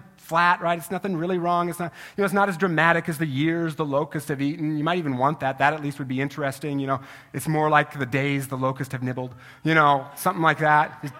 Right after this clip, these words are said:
death by a thousand paper cuts. Even in that, God can bring passion and renewal and revival, bring you a future and an end to shame. He says that one twice.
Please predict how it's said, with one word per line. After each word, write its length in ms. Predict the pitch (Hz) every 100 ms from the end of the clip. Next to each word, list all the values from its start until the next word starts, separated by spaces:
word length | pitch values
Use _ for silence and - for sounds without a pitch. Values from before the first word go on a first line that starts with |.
| -
death 200 | 160 165 -
by 120 | 160
a 40 | 151
thousand 320 | 160 151 151
paper 240 | 151 156
cuts. 300 | 151 156 160 - - - _ - - - -
Even 280 | 214 262 277
in 120 | 269
that, 360 | 214 117 104 - - _ _ _ _ _ 131
God 520 | 185 196 202 196 180
can 180 | 175 156
bring 200 | 147 127
passion 720 | - - 202 - 180 110 101
and 140 | 131 139
renewal 580 | 139 190 214 160 110 107
and 120 | 120
revival, 680 | 120 123 156 151 104 90 82 _ _ _ _ _ _ _ _
bring 220 | 165 180
you 80 | 180
a 40 |
future 600 | 147 - 202 - 170 107 - _ _ _ _ _ _ _ _ _ _ _ _
and 140 | 123 131
an 80 | 135
end 200 | 175 175
to 60 |
shame. 440 | - 131 107 85 - -
He 80 | -
says 180 | 156 160
that 160 | 151 -
one 140 | 110
twice. 560 | - 127 95 - -